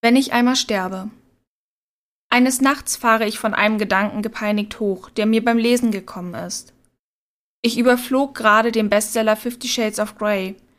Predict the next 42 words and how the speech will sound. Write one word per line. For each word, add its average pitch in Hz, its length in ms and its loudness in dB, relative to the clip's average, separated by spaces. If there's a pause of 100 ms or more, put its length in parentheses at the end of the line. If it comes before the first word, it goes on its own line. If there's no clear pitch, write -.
(200)
den 226 140 6
mir 226 80 6
jemand 226 320 2
verehrt 214 420 0
hatte. 185 380 -12 (640)
Hätte 240 180 2
er 202 220 2
es 202 100 -4
nur 208 100 0
nicht 202 220 -2
getan, 185 400 -6
das 180 140 -8
Buch 196 220 -8
ist 185 120 -4
schlecht. - 420 -6 (520)
Und 233 120 2
springe 220 360 0
aus 220 120 -2
dem 233 200 -4
Bett. 185 240 -8 (1160)
Der 233 120 4
Gedanke 247 420 0
frisst 240 280 -4
sich 226 120 -6
durch 214 180 -6
meine 214 220 0
Gehirnwindung, 202 880 -2
senkt 220 360 -2
sich 233 220 -4
in 214 100 0
die 208 80 -2
Brust, 220 560 -6
tropft - 340 -6
weiter 240 300 2
abwärts 240 520 -2
und 240 180 0
setzt 226 280 0
sich 226 200 -4
in 220 100 -2
der 226 100 -2
Schamgegend 208 640 -2
fest. - 460 -10